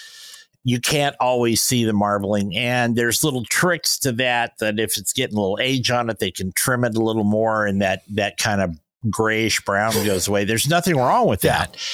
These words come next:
Speaker 1: But it, th-, that will go away and look bright red again and all pretty and everybody's
Speaker 2: Mm-hmm.
Speaker 1: good. And then you cook it and, um, it, it tastes like a used waffle iron. Not the
Speaker 2: Yeah.
Speaker 1: waffle,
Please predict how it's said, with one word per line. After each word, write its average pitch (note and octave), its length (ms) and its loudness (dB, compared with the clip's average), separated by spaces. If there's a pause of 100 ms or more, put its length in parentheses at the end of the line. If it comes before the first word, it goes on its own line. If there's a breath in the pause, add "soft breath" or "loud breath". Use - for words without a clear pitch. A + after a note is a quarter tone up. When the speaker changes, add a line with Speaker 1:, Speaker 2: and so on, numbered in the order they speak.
(400 loud breath)
Speaker 1:
But B2 300 2
it, B2 280 -2 (180)
th-, B2 200 -2
that C#3 220 2
will A#2+ 180 2
go A#2+ 180 2
away A2 260 2
and G#2 120 0
look G2 200 -2
bright - 260 0
red F3 220 2
again D3 300 0
and C3+ 80 0
all C#3 140 0
pretty C3+ 480 0
and G2 200 0
everybody's A#2 520 2
Speaker 2:
Mm-hmm. E3 80 4
Speaker 1:
good. G#2+ 200 0
And G2+ 200 -2 (420 loud breath)
then C#3 120 2
you D3+ 140 0
cook C3 260 -2
it C3+ 300 0
and, A2 420 -2 (120)
um, F#2+ 500 -2 (760 loud breath)
it, C3 240 -2
it C3+ 280 -2
tastes C#3 440 0
like A#2+ 300 0
a G#2+ 80 2
used A#2 380 2
waffle G#2+ 460 0
iron. E2 320 -2 (800)
Not A#3 220 4
the A3 80 4
Speaker 2:
Yeah. F3+ 80 6
Speaker 1:
waffle, A#2 440 4